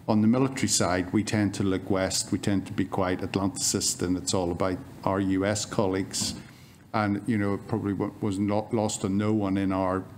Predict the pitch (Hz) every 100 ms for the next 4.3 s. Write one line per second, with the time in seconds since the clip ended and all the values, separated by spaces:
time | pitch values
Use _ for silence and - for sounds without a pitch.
0 | - - - 123 123 - - 117 113 -
1 | 104 92 92 95 95 90 101 107 107 104
2 | 98 98 - 107 98 95 95 90 101 90
3 | 95 92 104 101 - - 98 98 98 -
4 | 107 104